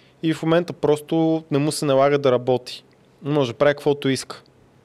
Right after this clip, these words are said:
Амбициозен е по принцип. А в другия случай говорим за, м, момче, което не е в България, Искаше да стане клиент, ще стане клиент, между другото. По това време сигурно вече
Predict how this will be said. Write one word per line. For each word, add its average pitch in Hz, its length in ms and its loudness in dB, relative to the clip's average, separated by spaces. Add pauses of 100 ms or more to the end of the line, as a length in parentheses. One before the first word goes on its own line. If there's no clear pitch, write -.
(340)
Амбициозен 117 580 0
е 107 40 -2
по - 140 -14
принцип. - 400 -10 (540)
А 113 80 0
в 107 60 -14
другия 143 220 -2
случай 160 300 -6
говорим 147 440 0
за, 127 280 0
м, 143 220 -2 (1000)
момче, 131 340 -2
което 123 320 0
не 123 100 0
е 117 60 -2
в 110 40 -12
България, 107 560 0 (1000)
Искаше 120 240 -4
да 101 40 -6
стане 110 220 -2
клиент, 117 340 -4
ще - 80 -10
стане 120 260 -2
клиент, 95 320 -4
между 95 240 -8
другото. 90 340 -10
По - 120 -20
това 101 140 0
време 98 240 -2
сигурно 98 300 -8
вече 95 360 -8